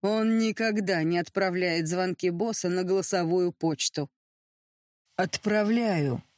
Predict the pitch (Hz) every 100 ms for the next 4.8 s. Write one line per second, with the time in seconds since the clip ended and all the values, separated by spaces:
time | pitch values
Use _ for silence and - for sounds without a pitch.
0 | - 214 240 - 214 233 302 233 185 -
1 | _ 202 208 - 254 269 233 208 208 220
2 | 214 214 - 254 254 208 185 175 - -
3 | 254 269 240 285 269 247 226 - 214 240
4 | 285 254 226 214 214 208 180 151